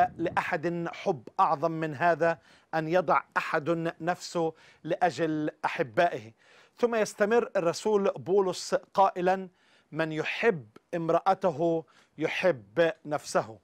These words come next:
فالزواج، أحبائي، مؤسسة إلهية، وهون بيتكلم عن احتياج. طبعًا في احتياجات عديدة في الزواج، احتياج عاطفي مثلًا. يقول الكتاب: "ليس جيدا أن يكون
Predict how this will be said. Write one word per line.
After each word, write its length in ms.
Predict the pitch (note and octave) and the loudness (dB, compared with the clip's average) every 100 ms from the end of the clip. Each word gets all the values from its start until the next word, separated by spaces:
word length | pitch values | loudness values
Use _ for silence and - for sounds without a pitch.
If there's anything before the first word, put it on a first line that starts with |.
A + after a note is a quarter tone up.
| _ _ - - _ | _ _ -20 -20 _
فالزواج، 720 | - E3+ G#2 E3+ G#3+ A3+ C#3+ - | -2 -2 2 4 4 2 -2 -2
أحبائي، 800 | - E3+ A2 F#3+ - F3 E3 - | -2 -4 2 2 2 -2 -2 -4
مؤسسة 920 | D3 D#3 - - - F3+ - E3+ D#3 D#3 _ | -8 -4 -4 -6 -4 -4 -2 0 0 -2 _
إلهية، 560 | E3 D#3+ C3+ E3 A#2 G2+ _ _ - - _ | 0 0 0 -8 -10 -18 _ _ -20 -20 _
وهون 240 | C#3 A#3 A#3+ | 2 2 2
بيتكلم 600 | A3 - A3+ G#3+ F#3+ D#3+ | -4 0 2 2 0 0
عن 340 | G3 G3+ F#3+ _ - | -2 -2 -6 _ -6
احتياج. 840 | F3 - - F#3 F#3+ F3 B2 G2 - _ | -6 -8 -4 2 4 4 0 -10 -20 _
طبعًا 420 | F3+ D#3 C3 D3 B2+ | -2 0 -2 -4 -10
في 300 | _ G3 F#3 | _ -6 -4
احتياجات 840 | - - D#3 C#3 F3+ F#3 F3+ F#3+ - | -8 -4 -2 0 2 0 0 -4 0
عديدة 400 | D3 D3+ E3 C#3+ | -2 -2 -6 -6
في 100 | D#3 | -8
الزواج، 420 | A#2 D3+ C3+ G#2 _ _ _ - _ | -2 0 0 -4 _ _ _ -20 _
احتياج 640 | C#3+ - E3+ E3+ F3 E3+ F3+ - | -10 -4 2 4 4 2 -2 2
عاطفي 540 | C#3+ E3 G3 - - D3+ | 4 4 4 -4 -8 -4
مثلًا. 500 | D#3 - C#3 A#2+ G#2 _ _ | -4 -2 -4 -4 -12 _ _
يقول 320 | C#3+ - F#3 | -4 2 0
الكتاب: 420 | E3+ E3+ F#3 F3 D3+ | 0 -6 0 0 2
"ليس 260 | E3 - | -2 -2
جيدا 560 | D3+ F3 F3 E3 F3+ F3+ _ _ _ | -2 -2 -2 0 0 -2 _ _ _
أن 120 | D#3 | -4
يكون 520 | D#3 D3 - F#3+ F#3+ | -2 -4 -2 -2 -2